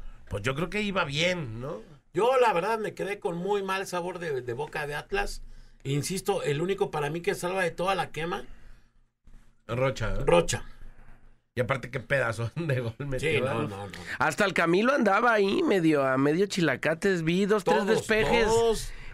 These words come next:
Speaker 3: que siempre las aventaba tendidas y al, y al
Speaker 2: Bueno,
Speaker 3: mono.
Speaker 2: el segundo gol de Chivas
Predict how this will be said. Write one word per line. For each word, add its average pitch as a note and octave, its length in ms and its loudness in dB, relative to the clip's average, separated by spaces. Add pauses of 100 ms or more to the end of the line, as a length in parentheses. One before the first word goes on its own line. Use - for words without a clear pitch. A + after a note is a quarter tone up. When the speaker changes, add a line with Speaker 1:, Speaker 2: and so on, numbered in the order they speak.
Speaker 3:
que F3 120 2
siempre G3+ 320 2
las B3 220 4
aventaba G3+ 540 4
tendidas G#3+ 680 2
y G#3+ 40 2
al, F3 340 2
y E3+ 160 2
al F3 120 2
Speaker 2:
Bueno, G3 200 4
Speaker 3:
mono. C#4 240 4 (100)
Speaker 2:
el D3+ 220 4
segundo G#3 440 2
gol A3+ 180 6
de - 120 0
Chivas B3 540 -4